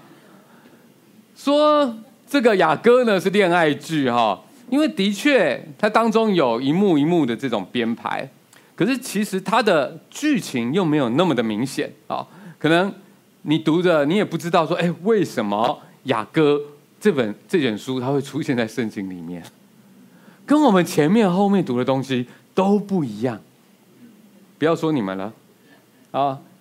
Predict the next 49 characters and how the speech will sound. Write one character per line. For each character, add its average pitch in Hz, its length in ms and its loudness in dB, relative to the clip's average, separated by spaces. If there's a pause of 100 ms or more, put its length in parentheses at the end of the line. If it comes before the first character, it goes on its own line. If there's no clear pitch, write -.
其 175 140 -6
实 170 440 -2 (240)
这 170 140 -2
个 143 140 2
我 120 120 -2
记 180 120 0
得 165 40 2
年 147 160 2
轻 156 140 -2
门 147 160 2
徒 123 140 -4
的 107 80 0
时 107 160 -8
候， 107 200 0 (140)
也 131 140 0
有 147 100 2
前 123 260 -4
辈 135 120 2
跟 123 100 -2
我 110 60 -2
们 98 100 -6
说 110 180 -8
，“哎， - 160 -6 (760)
你 104 200 -10
们 107 140 -8
单 127 220 -2
身 120 200 -2
的 110 80 -2
哈， 95 160 -6
不 101 120 -6
要 117 80 -2 (280)
读 95 160 -10
这 110 120 -8
个 104 140 -10
啦。” - 140 -16 (480)
我 - 80 -20
说 135 220 -14
，“哇， 120 160 -8
圣 160 240 -2
经 139 160 0
有 139 80 2
我 101 100 -4
不 156 120 -4
能 127 180 -2
读 110 160 -10
的 117 100 -4
东 117 200 -4
西。” 104 280 -6 (960)
嘿， 139 1300 2